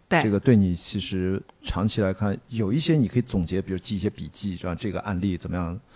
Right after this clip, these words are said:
Speaker 2: 经验如何如何，但是很多那种非常直接情绪化的东西，是要尽可能怎么把它排除一下。
Speaker 1: 嗯。其实当来访者和你，呃，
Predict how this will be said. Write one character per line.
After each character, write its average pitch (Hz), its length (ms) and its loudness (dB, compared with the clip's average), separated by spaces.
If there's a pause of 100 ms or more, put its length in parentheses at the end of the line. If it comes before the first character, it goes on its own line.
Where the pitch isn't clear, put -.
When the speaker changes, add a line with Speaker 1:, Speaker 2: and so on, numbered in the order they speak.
(220)
Speaker 2:
经 110 220 0
验 107 160 4
如 92 160 0
何 92 100 -2
如 90 160 -2
何， - 300 -6
但 113 120 2
是 101 160 0
很 90 200 -2
多 117 320 6
那 110 120 2
种 85 240 -4
非 123 200 -2
常 101 200 0
直 - 220 -8
接 101 160 -2
情 92 260 -4
绪 113 120 -2
化 117 180 0
的 90 80 -2
东 85 220 -2
西， - 260 -8 (480)
是 - 140 -6
要 92 80 0
尽 104 160 -2
可 82 100 -8
能 82 140 -4
怎 85 120 -8
么 87 60 -6
把 85 160 -8
它 87 180 -6 (220)
排 - 160 -6
除 160 220 0
一 - 80 0
下。 - 100 -6
Speaker 1:
嗯。 - 300 -12 (340)
其 - 180 0
实 254 280 2 (500)
当 311 420 6 (320)
来 180 280 6
访 247 220 4
者 165 180 4
和 175 260 0
你， 196 460 2 (320)
呃， 147 380 -4